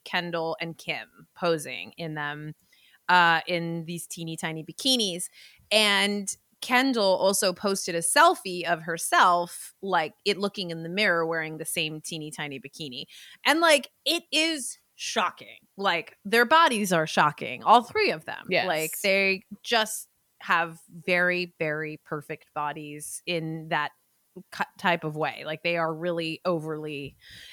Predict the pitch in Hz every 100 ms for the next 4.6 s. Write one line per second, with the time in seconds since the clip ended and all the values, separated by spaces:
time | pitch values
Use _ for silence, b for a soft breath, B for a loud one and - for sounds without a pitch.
0 | - 233 233 208 226 240 233 214 185 180
1 | - 220 214 202 170 160 165 165 b _
2 | 190 185 175 170 165 - - 170 170 -
3 | 170 165 160 151 151 151 151 147 147 131
4 | - B B B - 285